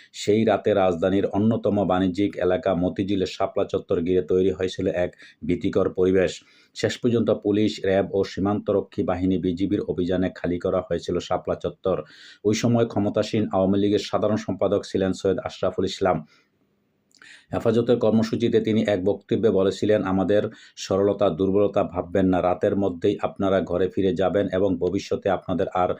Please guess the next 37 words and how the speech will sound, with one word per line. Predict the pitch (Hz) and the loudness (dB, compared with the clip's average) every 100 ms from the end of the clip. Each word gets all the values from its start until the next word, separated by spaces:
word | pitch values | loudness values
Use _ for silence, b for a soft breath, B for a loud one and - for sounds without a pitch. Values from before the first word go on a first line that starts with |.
| B B B | B B B
ঘর | 85 92 | -2 -2
থেকে | - 95 98 | 0 0 0
বের | 85 90 | 2 0
হতে | - - 90 | -2 -4 0
দেওয়া | 87 85 | 2 0
হবে | 85 90 | 0 2
না।" | 92 80 B B - | 2 0 B B -2
পুলিশ, | 107 120 117 - | 2 4 2 2
র্যাব | 107 101 | 2 4
ও | 98 | 2
সীমান্তরক্ষী | 98 98 101 107 - 104 95 - - 104 | 0 0 0 0 0 0 0 -4 -4 0
বাহিনী | 95 98 98 | 0 2 2
বিজিবির | 85 90 98 98 104 | 2 0 0 2 0
অভিযান | 90 95 90 92 | 0 0 0 0
শাপলা | - - - 101 | -2 -8 -4 -4
চত্বর | - - - 92 | -4 -8 -2 -4
খালি | - 87 92 | -2 -2 -2
করার | 90 95 85 | 0 0 0
পর | - 92 87 B B - | 0 -2 -2 B B -2
সৈয়দ | 98 92 | 0 2
আশরাফ | 90 - 98 | 0 -2 -2
বলেছিলেন, | 82 90 92 107 98 85 | 0 0 0 0 0 0
"হেফাজতে | 85 95 95 95 | -2 -2 -2 -2
ইসলাম | 101 - 98 92 | -4 -2 -2 0
বিড়ালের | 90 95 95 92 | 0 2 2 0
মতো | 92 92 | -2 -2
লেজ | 87 87 90 - | 0 0 0 -4
গুটিয়ে | 87 95 87 | -4 -2 0
চলে | 92 92 | 0 2
গেছে।" | 90 - 87 78 B B B | 0 -2 -4 -4 B B B
সোহেল | - 101 98 | -2 0 2
তাজ | 107 101 - | 2 0 -2
পোস্টের | 107 - 113 | -8 -2 -4
সঙ্গে | - 101 98 | -2 -2 0
একটি | 101 87 98 | 0 -2 -6
সংবাদের | - 92 92 92 95 | -8 -4 -2 0 -2
শিরোনামের, | - 87 90 92 92 | -2 -4 -2 0 0